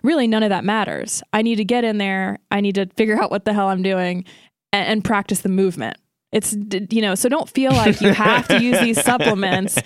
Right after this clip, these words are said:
Speaker 1: and you have to look the part or you have to buy everything on the ten big, best gym things to own before you start doing the movement. So caffeine is gonna work a
Speaker 2: I
Speaker 1: little
Speaker 2: love
Speaker 1: better
Speaker 2: that.
Speaker 1: if you're trained.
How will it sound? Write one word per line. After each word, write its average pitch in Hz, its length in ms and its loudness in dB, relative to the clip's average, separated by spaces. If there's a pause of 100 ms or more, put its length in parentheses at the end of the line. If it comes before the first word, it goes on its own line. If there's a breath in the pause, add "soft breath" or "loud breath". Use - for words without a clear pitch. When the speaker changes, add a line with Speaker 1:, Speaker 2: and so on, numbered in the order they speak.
(200 loud breath)
Speaker 1:
and 226 120 2
you 233 80 2
have 247 280 0
to 269 100 0
look 226 220 -2
the 220 80 0
part 220 560 2
or - 40 -4
you 208 140 -2
have 247 260 -2
to 240 100 0
buy 233 200 0
everything 233 440 0
on 214 160 0
the 202 220 0 (440 loud breath)
ten 240 460 2 (240)
big, 240 320 0
best 233 240 0
gym 240 280 0
things 214 340 0
to - 120 2
own 190 520 0
before 220 360 0
you 208 160 0
start 202 280 -2
doing 190 240 0
the 180 40 0
movement. 180 520 -4
So 185 280 0 (640 loud breath)
caffeine 262 380 2
is 226 100 0
gonna 233 160 0
work 214 300 0
a 208 60 -2
Speaker 2:
I - 40 4
Speaker 1:
little - 160 4
Speaker 2:
love 92 60 2
Speaker 1:
better 101 220 2
Speaker 2:
that. 101 100 0
Speaker 1:
if 95 100 -6
you're 180 140 -4
trained. 85 420 -8